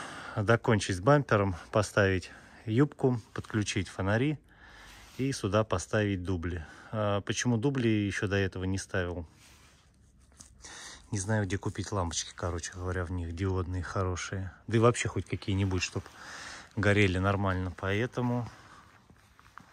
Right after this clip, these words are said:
наверное, в дубле ставлю другие патрончики маленькие на пятиваттные лампочки. Они горят ярко,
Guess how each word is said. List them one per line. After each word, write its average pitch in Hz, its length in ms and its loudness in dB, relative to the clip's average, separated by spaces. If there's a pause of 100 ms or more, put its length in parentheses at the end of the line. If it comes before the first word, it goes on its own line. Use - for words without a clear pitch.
(840)
наверное, 110 440 0
в 90 60 -6
дубле 104 320 -2
ставлю 104 380 -2
другие 101 380 -2
патрончики 117 640 -4
маленькие 95 540 0
на 92 100 -2
пятиваттные 95 640 -2
лампочки. - 560 -4 (1000)
Они 98 240 2
горят 98 340 4
ярко, 104 560 6